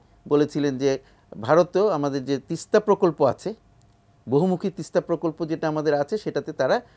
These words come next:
বিনিয়োগ করতে আগ্রহী। কথা এখন আগ্রহ প্রকাশ করা, এটা তো আমাদের এই প্রজেক্টটা খুব নতুন না, অনেক দিন ধরে আমরা এটা নিয়ে আলাপ আলোচনা করছি এবং এর মধ্যে আমরা চীনের সাথে আলাপ করেছি যে তারা আমাদেরকে সাহায্য করতে পারে কিনা।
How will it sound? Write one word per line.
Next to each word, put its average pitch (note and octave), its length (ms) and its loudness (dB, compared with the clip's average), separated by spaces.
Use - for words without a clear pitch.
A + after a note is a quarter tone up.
বিনিয়োগ E3+ 320 2
করতে G#3+ 380 0
আগ্রহী। C#3+ 440 4
কথা D#3 280 -4
এখন A#3 340 2
আগ্রহ F#3 260 4
প্রকাশ E3+ 260 -2
করা, E3 140 2
এটা E3 220 0
তো G3 120 0
আমাদের F#3+ 220 -2
এই E3+ 240 4
প্রজেক্টটা E3 340 -4
খুব G3+ 140 -6
নতুন G3+ 260 0
না, C3+ 100 0
অনেক F3+ 240 -2
দিন A3+ 120 0
ধরে G#3 200 8
আমরা A3 180 4
এটা E3+ 140 -2
নিয়ে E3 140 0
আলাপ C#3 200 2
আলোচনা C3 280 -2
করছি C#3 380 -8
এবং G#3 280 0
এর F#3+ 80 0
মধ্যে E3+ 240 -2
আমরা D#3 200 2
চীনের D3+ 280 -4
সাথে D3+ 240 -2
আলাপ C#3 200 2
করেছি C3+ 220 -4
যে B2+ 60 -6
তারা C3 200 0
আমাদেরকে B2 300 -6
সাহায্য A#2+ 280 -2
করতে B2+ 220 -6
পারে C3 260 2
কিনা। B2 240 -10